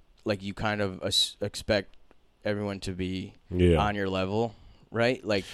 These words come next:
Speaker 2: But you see, like, LeBron James' kids is nice, Dwayne Wade kids is nice, like, as far as basketball.
Speaker 1: Right, yeah.
Speaker 2: But, like,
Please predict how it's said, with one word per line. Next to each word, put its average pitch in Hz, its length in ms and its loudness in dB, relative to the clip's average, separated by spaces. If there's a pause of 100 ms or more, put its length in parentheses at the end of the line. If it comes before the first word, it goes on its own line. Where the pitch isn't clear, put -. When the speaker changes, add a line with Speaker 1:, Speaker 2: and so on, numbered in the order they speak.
(120)
Speaker 2:
But 120 80 12
you 120 40 2
see, 151 160 6
like, 139 160 10
LeBron 104 480 10
James' 98 300 4
kids 95 340 2
is 92 120 -6
nice, 92 320 2
Dwayne 92 400 4
Wade 92 300 8
kids 90 340 4
is 87 160 -2
nice, 90 500 0 (100)
like, 90 200 4
as 95 120 -2
far 92 220 6
as 80 80 0
basketball. 82 680 2
Speaker 1:
Right, 104 300 4
yeah. 98 200 2
Speaker 2:
But, 92 140 8
like, 92 440 2